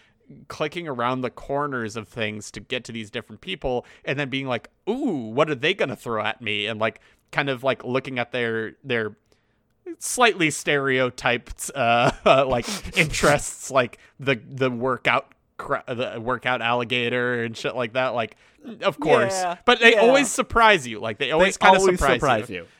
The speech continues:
Speaker 2: The
Speaker 1: And which
Speaker 2: workout
Speaker 1: is
Speaker 2: alligator
Speaker 1: amazing.
Speaker 2: is really just doing it so that his bird friend can also get really buff. And
Speaker 1: Get
Speaker 2: that's
Speaker 1: swole.
Speaker 2: God, that's very <laughs> good.
Speaker 1: <laughs> Yeah, and, and it, it's this kind of, like,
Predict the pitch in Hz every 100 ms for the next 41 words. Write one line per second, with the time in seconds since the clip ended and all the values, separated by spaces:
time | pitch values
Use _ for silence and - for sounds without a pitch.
0 | - 160 175 180 175 165 156 151 151 147
1 | 139 139 147 123 139 165 151 147 147 -
2 | 156 135 135 - 139 120 120 147 139 127
3 | 156 156 143 123 110 120 - 123 113 131
4 | - 120 113 92 104 98 101 87 82 -
5 | 135 139 170 160 - - 139 131 185 262
6 | 277 254 165 123 117 - - 180 147 131
7 | 131 131 139 147 - - - - - -
8 | - - - _ - - - 247 190 160
9 | 117 185 - 190 185 185 175 156 - 180
10 | 170 - 180 - 190 - 196 - - 190
11 | 196 175 185 170 -